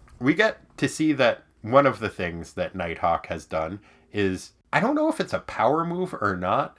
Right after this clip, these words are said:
that he's just kind of bought a new headquarters for the Defenders and decided that they're going to be set up there.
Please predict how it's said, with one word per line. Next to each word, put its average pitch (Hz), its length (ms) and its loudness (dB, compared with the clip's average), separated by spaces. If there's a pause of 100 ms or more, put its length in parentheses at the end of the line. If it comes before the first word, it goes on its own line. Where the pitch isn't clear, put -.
that 104 200 0
he's 101 200 -4
just 101 240 -6
kind 101 220 2
of 98 280 -4
bought 104 360 2
a 104 80 -2
new 101 220 -2
headquarters 127 680 -2
for 139 160 -2
the 139 80 0
Defenders 139 640 -2
and 101 220 -4
decided 92 480 -2
that 95 120 0
they're 95 140 -2
going 98 240 -4
to 95 60 -4
be 98 160 -4
set - 260 -2
up - 220 -2
there. 156 260 -6